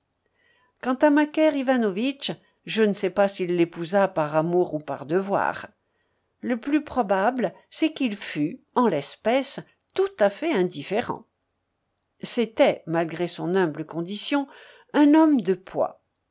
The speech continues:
On ne peut dire qu'il fût raisonneur. Il était tout simplement d'un caractère têtu, parlait avec autorité, jugeait les choses de haut,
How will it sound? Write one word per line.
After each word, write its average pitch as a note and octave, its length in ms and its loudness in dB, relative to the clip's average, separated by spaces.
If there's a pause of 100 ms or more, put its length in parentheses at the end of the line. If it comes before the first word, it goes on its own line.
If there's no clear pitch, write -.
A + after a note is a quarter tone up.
(200)
On D#3 120 -4
ne D3+ 80 -4
peut C3+ 500 -6
dire F#3 440 -2
qu'il E3 180 -4
fût F3 200 -6
raisonneur. D#3+ 840 -2 (340)
Il A#3 140 -6
était E4 200 2
tout E4+ 160 -2
simplement D#4 580 4
d'un C4 180 0
caractère B3+ 600 -2
têtu, A3 520 -6 (400)
parlait G3 400 4
avec F3+ 240 0
autorité, F3+ 720 -2 (340)
jugeait A#3+ 480 2
les G3 140 2
choses F#3 400 2
de E3 320 -2
haut, F#3 320 2